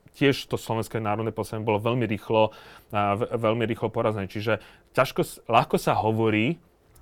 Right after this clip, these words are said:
z krajiny, kde je mier, keď nemám zbraň a choď,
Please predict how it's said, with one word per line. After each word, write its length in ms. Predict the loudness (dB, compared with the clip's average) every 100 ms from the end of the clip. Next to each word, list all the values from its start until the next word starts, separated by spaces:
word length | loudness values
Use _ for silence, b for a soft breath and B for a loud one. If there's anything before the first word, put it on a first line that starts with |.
| -20
z 120 | -6
krajiny, 400 | 2 2 2 -2
kde 160 | 0 2 2
je 40 |
mier, 360 | 0 -4 0 0 0 -8 b b b
keď 120 | -4 -4
nemám 560 | 0 0 2 0 -2 -8 _
zbraň 560 | -12 -4 0 2 0 -4 _ b b b b _
a 120 | 2 4 4 4 0 -4 -18
choď, 400 | -4 -2 0 -2